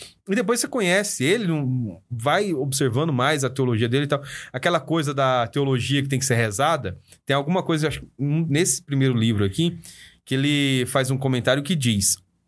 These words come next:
onde o teólogo pretende chegar, né, na caminhada dele, é, para o encontro com Deus, quando ele faz toda essa caminhada,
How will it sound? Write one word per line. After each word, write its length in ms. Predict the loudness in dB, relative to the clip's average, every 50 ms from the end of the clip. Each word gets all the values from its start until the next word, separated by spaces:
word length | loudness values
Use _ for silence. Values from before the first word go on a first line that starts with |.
| _ _ _ _ -6
onde 560 | -2 -2 0 0 0 0 0 0 0 0 -2 -2 -2
o 80 | -4
teólogo 800 | -2 -2 0 0 2 2 2 0 0 0 0 -2 -2 -4 -4 -4
pretende 560 | -2 -2 -2 -2 -2 0 0 0 0 0 0
chegar, 580 | -2 -2 0 0 0 2 2 0 0 0 -4 -8 -12 -20 -20 _ _ _ -4
né, 180 | -2 -2 -2 -2
na 140 | -2 -4 -2
caminhada 540 | 0 0 0 0 0 0 0 0 0 0 0
dele, 440 | 0 0 2 2 2 2 0 -4 -6 -10 _ _ _ _ _ _ _ _ _ _ _ -20 -20 -14 _
é, 320 | -4 0 0 2 2 0 0
para 300 | -2 0 0 0 2 2
o 20 | 0
encontro 340 | -2 -2 -2 -2 -2 -4
com 180 | -4 -4 -4 -2
Deus, 440 | 0 0 0 0 0 0 -2 -2 -4 -6 _ -4
quando 260 | -2 0 0 0 0
ele 140 | 0 0 0
faz 340 | 0 0 0 0 0 -2
toda 260 | -2 0 0 0 2 2
essa 160 | 0 0 0
caminhada, 760 | 0 -2 -2 -2 0 0 0 0 0 -2 -2 -4 -6 -6 -8